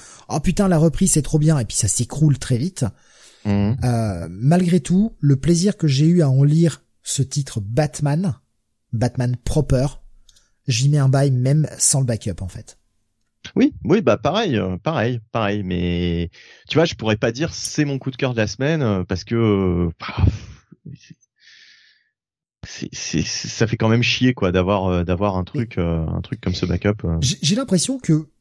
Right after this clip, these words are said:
Speaker 1: tous les trois, enfin, Jonathan, on en avait parlé juste avant le début de l'émission, t'avais pas particulièrement de coup de cœur cette semaine.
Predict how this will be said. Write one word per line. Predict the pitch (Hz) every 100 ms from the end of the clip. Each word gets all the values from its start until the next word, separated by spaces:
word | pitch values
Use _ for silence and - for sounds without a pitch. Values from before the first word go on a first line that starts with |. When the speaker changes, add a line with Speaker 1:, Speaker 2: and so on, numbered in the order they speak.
| _ _ _
Speaker 1:
tous | - 180
les | 147
trois, | - 143 180 240 - _
enfin, | - 139 131
Jonathan, | 139 160 160
on | 143
en |
avait | 135
parlé | 135 143
juste | 139 135
avant | 147 143
le |
début | 139
de | 127
l'émission, | 120 110 185 233
t'avais | - 120 120
pas | - 170 _ _
particulièrement | - 143 139 143 127 143
de | 139
coup | -
de | 135
cœur | 147 131
cette | 123
semaine. | - 120 208